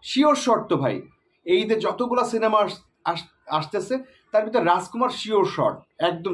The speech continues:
শিওর শর্ট। এটা মনে করেন যে সাকিব ইয়ানরাই হিট করে ফেলাবে। ওই যে আগে একটা কনটেন্টে বলছিলাম যে ভাই, আহ, বাংলাদেশের,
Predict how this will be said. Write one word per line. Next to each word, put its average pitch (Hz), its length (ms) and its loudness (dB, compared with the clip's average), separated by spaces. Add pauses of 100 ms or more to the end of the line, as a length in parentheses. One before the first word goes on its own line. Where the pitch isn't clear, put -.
শিওর 156 240 2
শর্ট। 123 160 -2 (340)
এটা 190 160 4
মনে 196 280 2
করেন 196 200 2
যে 196 100 -2
সাকিব 185 320 0
ইয়ানরাই 185 300 2
হিট 151 120 2
করে 139 200 0
ফেলাবে। 101 260 -6 (560)
ওই 156 120 -6
যে 190 60 4
আগে 175 240 4
একটা 180 160 -2
কনটেন্টে 170 400 0
বলছিলাম 165 460 -2
যে 156 60 2
ভাই, 147 220 2 (640)
আহ, 131 320 2 (120)
বাংলাদেশের, 160 480 2